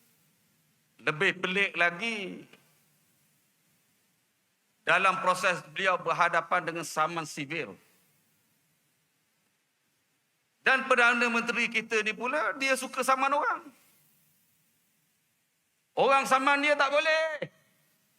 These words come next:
Tapi dia saman orang boleh. Sampai setengah-setengah kesnya macam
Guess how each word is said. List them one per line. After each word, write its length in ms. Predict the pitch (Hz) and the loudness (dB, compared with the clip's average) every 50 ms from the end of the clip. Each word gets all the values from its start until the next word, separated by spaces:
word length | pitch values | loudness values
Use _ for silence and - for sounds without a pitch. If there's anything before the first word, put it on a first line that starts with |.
| _ _ _ _ _ _ _ _ | _ _ _ _ _ _ _ _
Tapi 320 | - 135 143 - 208 196 | 0 0 2 2 0 -2
dia 240 | 196 190 208 208 190 | 0 0 0 0 2
saman 320 | - 214 202 220 226 226 220 | 2 2 4 4 4 4 4
orang 400 | 226 226 233 254 254 247 240 240 | 2 2 4 4 2 2 2 2
boleh. 480 | 262 277 277 269 254 - 170 - _ _ _ _ _ _ _ _ _ _ _ _ _ _ _ _ _ _ _ _ _ _ _ _ _ _ _ _ _ _ _ _ _ _ _ _ _ _ _ _ _ _ _ _ _ _ _ _ _ _ _ _ _ _ _ _ _ _ _ _ _ _ _ _ _ _ _ _ _ _ _ _ _ _ _ _ _ _ _ _ _ _ _ _ _ - | 2 2 2 0 -2 -4 -8 -12 _ _ _ _ _ _ _ _ _ _ _ _ _ _ _ _ _ _ _ _ _ _ _ _ _ _ _ _ _ _ _ _ _ _ _ _ _ _ _ _ _ _ _ _ _ _ _ _ _ _ _ _ _ _ _ _ _ _ _ _ _ _ _ _ _ _ _ _ _ _ _ _ _ _ _ _ _ _ _ _ _ _ _ _ _ 0
Sampai 400 | 175 185 180 185 220 226 220 214 | 0 0 2 2 2 2 2 2
setengah-setengah 880 | - 208 - - 214 208 208 202 185 - - 214 208 220 208 180 - - | -2 -4 -6 -6 -4 -2 -2 -2 -2 -2 -4 -4 0 0 0 0 0 -2
kesnya 380 | - 247 226 190 170 208 226 214 | -2 -2 -2 -2 -2 -4 -2 0
macam 240 | 202 196 - 196 | 0 0 0 -2